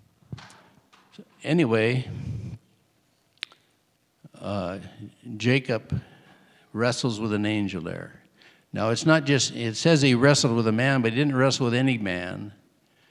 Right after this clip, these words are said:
because this man was able to bless him.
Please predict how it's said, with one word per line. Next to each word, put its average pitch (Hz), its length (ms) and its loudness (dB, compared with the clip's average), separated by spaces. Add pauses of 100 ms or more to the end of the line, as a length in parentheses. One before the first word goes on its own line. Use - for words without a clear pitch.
(160)
because 101 500 -4
this 143 320 2
man 110 500 0
was 104 200 -2
able 107 280 0
to 95 140 -8
bless 101 400 -4
him. 82 180 -10